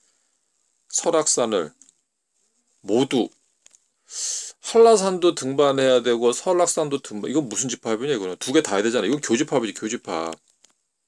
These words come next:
교집합 되는 거잖아. 모두 해야 된다며. 그러니까 이거는 N, A 교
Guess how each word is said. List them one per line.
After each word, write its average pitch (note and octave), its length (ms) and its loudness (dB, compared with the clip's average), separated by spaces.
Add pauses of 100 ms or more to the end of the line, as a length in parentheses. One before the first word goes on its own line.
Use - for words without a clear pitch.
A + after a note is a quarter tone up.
(360)
교집합 C3 340 -4
되는 A2+ 180 -6
거잖아. E2 440 -6
모두 B2 300 2
해야 F3 100 4
된다며. E2+ 520 -2 (1160)
그러니까 B2+ 200 2
이거는 C3 400 2
N, G2+ 400 0 (840)
A B2+ 500 4
교 G#2 280 0